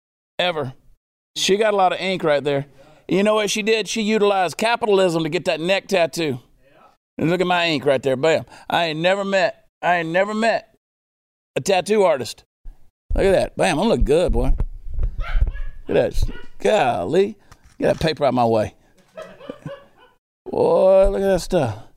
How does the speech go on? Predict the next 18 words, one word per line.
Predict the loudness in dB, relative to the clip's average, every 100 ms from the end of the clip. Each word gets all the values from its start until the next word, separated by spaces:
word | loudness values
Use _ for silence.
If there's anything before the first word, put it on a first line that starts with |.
| -20 _ _ -4
People | 0 2
are |
like, | 4
"Oh, |
I | 2
can't | 0 -2
believe, | 0 2 0 -2
I | -4
can't | -2 2
believe | 0 0
you | -4
put | 0 0
a, | -2 -8 _ _ _ _ _ -6
can't | -2
believe, | -2 -2
look | 0
at |
that. | 2 2 -2